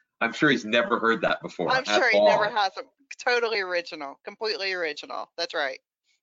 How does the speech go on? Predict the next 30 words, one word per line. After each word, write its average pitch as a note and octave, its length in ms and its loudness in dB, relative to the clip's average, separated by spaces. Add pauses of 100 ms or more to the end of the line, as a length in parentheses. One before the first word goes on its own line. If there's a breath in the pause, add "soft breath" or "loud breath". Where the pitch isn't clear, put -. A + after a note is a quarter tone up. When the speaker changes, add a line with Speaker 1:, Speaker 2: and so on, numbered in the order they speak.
(300)
Speaker 1:
Yeah. F#2 220 -4 (720)
Yeah. G2+ 200 -2
Speaker 2:
So. C3 160 -12 (120)
Speaker 1:
So F2+ 300 -2 (240)
enjoy B2+ 400 0
it. F#2+ 200 -4
Now G2+ 140 0
you'll A2 160 2
see A#2 220 -2
it G2+ 80 -2
in F2 80 -8
a F#2 60 0
whole B2 300 -2
new C#3 200 -4
light. - 260 -2 (300)
Speaker 2:
I A3+ 160 0
will. A#4+ 240 0
I'm G#3+ 160 0
excited. B3 500 -4
Now F#3 200 0
I F#3+ 60 0
have G3+ 220 0
a G3 40 -10
connection G#3 520 -8
to G3 80 -6
a F#3+ 60 -8
connection. F#3+ 600 -8 (560)
Speaker 1:
Yeah. G2 140 -4
Speaker 2:
So A#2 300 -6 (520)
th-, F3+ 100 -16